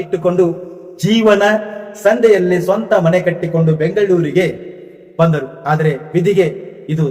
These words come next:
ಸಹನೆಯಾಗಲಿಲ್ಲವೋ ಏನೋ, ಇದಾದ ಕೆಲವೇ ದಿನಗಳಲ್ಲಿ ಎರಡ್ ಸಾವಿರದ ಎರಡು ವಿಜಯ್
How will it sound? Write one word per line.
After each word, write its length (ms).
ಸಹನೆಯಾಗಲಿಲ್ಲವೋ 960
ಏನೋ, 140
ಇದಾದ 240
ಕೆಲವೇ 260
ದಿನಗಳಲ್ಲಿ 480
ಎರಡ್ 180
ಸಾವಿರದ 260
ಎರಡು 160
ವಿಜಯ್ 300